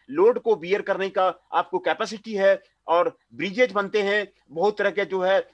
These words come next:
तो वहां पर आपको welding का यूज़ किया जाता है, है ना? जहां पर load को bear करना होता है, जहां पर strength का requirement है, strength of the base metal का requirement है, वहां पर welding का आपको यूज़ किया जाता है।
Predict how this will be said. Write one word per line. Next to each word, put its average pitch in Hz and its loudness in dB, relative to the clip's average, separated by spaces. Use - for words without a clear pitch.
तो 180 -4
वहां 180 0
पर 185 -4
आपको 175 -2
welding 208 -2
का 240 0
यूज़ 180 -8
किया 147 -4
जाता 101 -8
है, 85 -12
है 233 2
ना? 339 -2
जहां 175 2
पर - 0
load 214 6
को 208 4
bear 180 2
करना 180 0
होता 185 0
है, 208 6
जहां 160 0
पर 165 2
strength 208 0
का 190 0
requirement 175 2
है, 190 2
strength 196 0
of 143 0
the 139 0
base 180 2
metal 196 0
का 196 2
requirement 185 0
है, 185 2
वहां 165 2
पर - 0
welding 165 2
का 175 2
आपको - 0
यूज़ 131 -8
किया 110 -6
जाता 101 -10
है। 80 -18